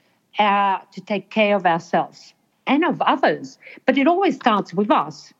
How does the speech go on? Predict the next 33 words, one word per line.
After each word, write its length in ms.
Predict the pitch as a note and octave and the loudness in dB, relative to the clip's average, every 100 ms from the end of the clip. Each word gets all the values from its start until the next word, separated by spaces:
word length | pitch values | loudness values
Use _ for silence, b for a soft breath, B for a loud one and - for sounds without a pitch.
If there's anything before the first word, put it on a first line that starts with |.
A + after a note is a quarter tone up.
| _ _ _ _ - | _ _ _ _ -4
Again, 480 | B3 D4+ D#4 G#3 F#3+ | -2 0 0 0 0
we 160 | A#3+ | 0
need 500 | A#3 A3+ A3 G#3+ G#3 - | 0 0 0 -2 -4 -8
to 280 | - G#3+ | 0 0
have 240 | F#3 G3+ G3 | 2 0 0
those 240 | F#3+ F3 | 0 0
healthy 420 | - G3+ G3 G3+ G3 | 0 0 0 -2 0
habits. 640 | A#3+ C#4+ E3+ - - - b b b b b _ | 0 0 -2 -4 -20 -20 b b b b b _
Hence 520 | - A#3 A3+ G#3+ - | -2 0 2 0 0
you 140 | A3 | 0
saying 580 | G#3+ - F#3+ F#3+ F#3 F#3 | 0 0 0 0 -2 -2
we 80 | F#3 | 0
need 280 | F#3+ G3 F#3+ | 0 0 -2
to 100 | - | 0
learn 340 | F#3+ F3+ F3+ F3 | 0 2 2 0
to 80 | - | 0
forgive 420 | F#3+ E3 A#3 G#3+ | -2 2 2 4
ourselves. 800 | F3 E3 - D#3+ - - - - _ _ _ b b b b b | 2 2 2 0 -2 -20 -20 -20 _ _ _ b b b b b
Same 420 | - B3 A#3 A3 | -4 0 2 2
way 160 | G3+ F#3+ | 2 2
we 160 | G3 | 2
need 240 | G3 G#3 G#3 | 0 0 -2
to 100 | G#3 | 0
learn 320 | G3 G3 F#3+ | 2 2 0
how 160 | F#3 G3+ | 0 0
to 100 | G3+ | 0
take 300 | G#3+ G#3 - | 0 -2 0
care 300 | A#3+ C4 G3 | 0 2 2
of 100 | F3 | 2
ourselves. 800 | D#3+ - F3 C#3+ - - - _ _ | -2 -2 -2 -2 -8 -20 -20 _ _
We 140 | G3 G3 | 0 2
need 260 | G#3 G#3+ - | 2 0 0
to 260 | A3 G#3+ | 0 0